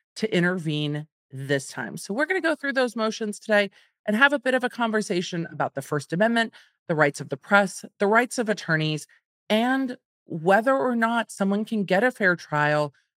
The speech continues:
with or without a non-dissemination order, and how that will impact this prosecution going forward. And if there's a right answer here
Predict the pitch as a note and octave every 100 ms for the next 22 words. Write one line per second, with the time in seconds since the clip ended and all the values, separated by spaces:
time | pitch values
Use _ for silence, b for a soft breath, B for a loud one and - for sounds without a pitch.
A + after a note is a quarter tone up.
0 | _ - D3+ F3 G3 A3 G#3 A3+ G3 G3
1 | A#3+ - F3 E3+ D3+ E3 F3 F3 F3 F3
2 | G3 - D#3 D3+ D3 D3+ C#3+ - G3 G3+
3 | G#3 G3+ - D#3+ - D#3 D3+ _ _ _
4 | _ C3+ C3+ F#3 - G3 G3 F#3 F3 F3
5 | E3+ D#3+ D#3 D#3 E3+ F#3 G3+ b b _
6 | _ - G#3 - A3+ - B3+ C4 B3+ F#3+
7 | G#3 - G3 B3+ - D#3+ - C#3 F#2